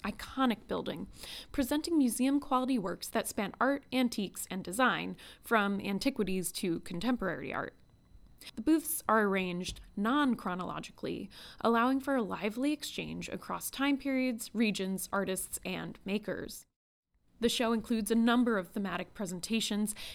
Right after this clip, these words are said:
and specially curated displays in collaboration with notable designers and gallerists. This is perhaps my favorite aspect of the Winter Show, the diverse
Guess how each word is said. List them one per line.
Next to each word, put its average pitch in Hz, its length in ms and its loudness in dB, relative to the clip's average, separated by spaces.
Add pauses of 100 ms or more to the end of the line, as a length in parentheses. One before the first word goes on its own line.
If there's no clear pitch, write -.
(140)
and 262 300 6 (300)
specially 349 720 2
curated 208 800 0 (300)
displays 208 720 0
in 247 160 0
collaboration 247 720 -2
with 190 180 -4
notable 175 360 -2
designers 160 600 -8
and 160 240 -12
gallerists. - 800 -2 (720)
This 415 220 0
is 381 120 -2
perhaps 180 560 -2
my 233 220 4
favorite 226 640 4
aspect - 640 -2
of 170 100 -4
the 180 80 -2
Winter 170 320 -4
Show, 165 380 -6 (480)
the 240 80 2
diverse 208 600 2